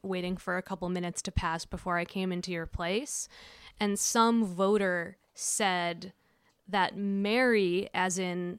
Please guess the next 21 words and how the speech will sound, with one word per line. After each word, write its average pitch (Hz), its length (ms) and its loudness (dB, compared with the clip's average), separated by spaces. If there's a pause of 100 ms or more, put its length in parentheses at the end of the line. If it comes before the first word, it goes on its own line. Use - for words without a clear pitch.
Mary, 202 640 2 (140)
mother 190 380 0
of 175 120 -2
Jesus 175 640 -2 (100)
from 175 320 -4
the 165 100 -6
Bible, 196 560 4 (360)
was 180 300 0
a 175 80 -6
teenager, 196 840 4 (380)
and 190 220 2
Joseph 208 520 6
was 190 180 4
an 185 100 2
adult 175 420 2
carpenter, 180 800 2
so 247 200 4
this 302 240 6
isn't 202 260 4
so 170 240 -2
bad. 165 460 -4